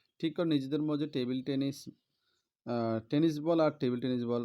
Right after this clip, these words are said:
ভাগ করে দেবে। একটা হচ্ছে টেনিস বল আর একটা হচ্ছে টেবিল টেনিস বল, ঠিক আছে?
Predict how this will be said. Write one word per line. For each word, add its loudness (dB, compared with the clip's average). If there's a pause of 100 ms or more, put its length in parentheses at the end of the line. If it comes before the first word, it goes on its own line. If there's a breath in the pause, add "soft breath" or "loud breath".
ভাগ -10
করে -4
দেবে। -6
একটা -10
হচ্ছে -4
টেনিস -2
বল -2
আর 0
একটা -6
হচ্ছে -12
টেবিল 0
টেনিস -4
বল, -10
ঠিক -8
আছে? -10